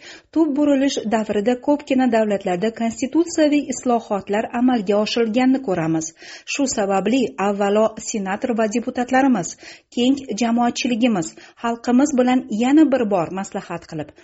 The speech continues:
jahon konstitutsiyaviy tajribasini o'rganib, puxta o'ylagan holda bugungi va kelgusi taraqqiyotimizni belgilab beradigan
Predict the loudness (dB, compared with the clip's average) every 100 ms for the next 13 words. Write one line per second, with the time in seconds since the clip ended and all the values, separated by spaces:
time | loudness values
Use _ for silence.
0 | -20 -12 -2 -2 4 2 4 2 0 -2
1 | -2 -2 0 2 2 -2 -6 -12 -6 -2
2 | -2 -2 -2 -2 -4 0 0 0 -2 -2
3 | -4 -6 -20 _ -20 -4 2 2 2 0
4 | -2 -2 -4 -2 -2 0 0 0 0 0
5 | 2 0 0 -2 -2 -2 0 -2 -2 -2
6 | -2 -4 -2 -2 -2 -4 -6 -2 -4 -2
7 | -2 0 0 2 2 0 -2 -2 0 -2